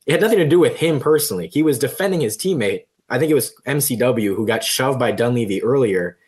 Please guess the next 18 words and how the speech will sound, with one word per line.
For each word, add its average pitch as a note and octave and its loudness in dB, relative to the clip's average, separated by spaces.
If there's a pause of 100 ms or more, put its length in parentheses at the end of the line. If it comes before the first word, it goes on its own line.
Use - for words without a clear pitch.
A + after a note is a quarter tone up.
(200)
And A#2+ 0
he E3 4
was E3+ 4
just C#3 0
getting C3+ 2
back A#2+ 0 (160)
at, A#2 0
like, G2 -2
four. C3 0
He B2+ -4
was B2 -2
trying C3+ -2
to G2 -4
back A#2 -2
up A2+ -2
Michael A2+ -4
Carter G#2 0
Williams. A#2 0